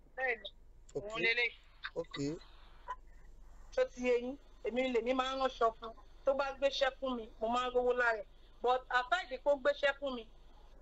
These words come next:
Speaker 1: mi ò lè lọ bẹ́ẹ̀ gbọ́n mi báyìí sí pé, "Màmá, ẹ, nǹkan kan wá ìdé bá mi, mò ń wá ìní ara mi." Ṣé you don't understand? Ṣé wá rí èmi ṣì wà ní, èmi súnmọ́ dáadáa, ọ̀rẹ́ ẹ̀ lè mi. Ọ̀ṣẹ́ wá rán àwọn àbúrò mi,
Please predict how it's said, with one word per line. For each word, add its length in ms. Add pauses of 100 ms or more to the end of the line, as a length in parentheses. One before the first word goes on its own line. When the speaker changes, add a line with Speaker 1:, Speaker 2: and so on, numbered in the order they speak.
(260)
Speaker 1:
mi 100
ò 100
lè 120
lọ 180
bẹ́ẹ̀ 180
gbọ́n 160
mi 80
báyìí 260
sí 80
pé, 140 (180)
"Màmá, 280 (460)
ẹ, 260
nǹkan 260
kan 140
wá 140
ìdé 240
bá 180
mi, 100 (680)
mò 60
ń 140
wá 120
ìní 140
ara 240
mi." 120 (1800)
Ṣé 240
you 60
don't 200
understand? 440 (560)
Ṣé 120
wá 200
rí 100
èmi 240
ṣì 180
wà 240
ní, 160
èmi 320
súnmọ́ 460
dáadáa, 520
ọ̀rẹ́ 440
ẹ̀ 160
lè 100
mi. 300 (680)
Ọ̀ṣẹ́ 260
wá 80
rán 140
àwọn 200
àbúrò 420
mi, 100